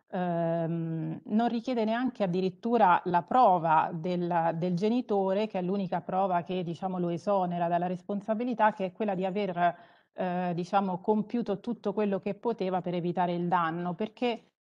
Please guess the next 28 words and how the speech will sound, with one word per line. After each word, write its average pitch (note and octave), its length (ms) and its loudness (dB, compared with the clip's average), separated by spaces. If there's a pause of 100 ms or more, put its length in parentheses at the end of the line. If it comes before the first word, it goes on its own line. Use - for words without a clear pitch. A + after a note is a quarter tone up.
diciamo, A3+ 320 0
in G#3 80 0
alcuni A3+ 380 2
casi F#3+ 340 2
il F#3 80 -4
comportamento A3+ 760 -2
dei F#3+ 180 2
figli F3 600 -4 (360)
è G#3 180 -2
come A#3 280 0
indice B3 580 0
di G#3+ 100 -4
una G#3+ 340 0 (520)
as-, G#3+ 360 0
eh, G3 180 0
carenza A3 680 2
educativa F3+ 540 -2
dei F3 140 -2
genitori, E3 680 -6 (360)
e A#3 200 0
questa A#3+ 340 2
carenza B3 400 0
educativa A3 800 -2
è F#3 120 -4
proprio G#3 340 0
ciò A3 300 0
che... G3 360 -4
Ehm, E3 600 -4